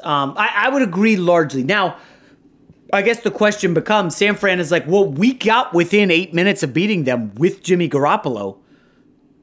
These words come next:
Do we need to mortgage the future and get Deshaun Watson, or can we get by and get there again and maybe pull it off with Jimmy G?"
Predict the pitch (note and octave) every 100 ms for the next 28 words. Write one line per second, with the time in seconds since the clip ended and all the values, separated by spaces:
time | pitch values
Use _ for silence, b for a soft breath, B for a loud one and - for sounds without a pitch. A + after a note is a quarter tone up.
0 | _ _ - G#3+ B3+ B3 A#3+ G#3 F3 E3+
1 | G3+ G#3 D3 E3 - G#3+ A#3 F#3 D#3+ E3+
2 | D3+ F3+ F3 D#3+ G#3+ A#3+ D#3 C#3+ - E3+
3 | E3 D3+ G#2+ D3+ F#3+ - D#3 G#3 D3 B2+
4 | D3 b b b b b b E3 C#3+ G3+
5 | G3+ E3+ D3+ G#3 F#3 D#3 E3+ E3 E3 F3
6 | E3+ F#3+ A3+ D#3+ - - _ _ _ _
7 | _ D#3 D#3+ G#3+ A3 C#4 F4 -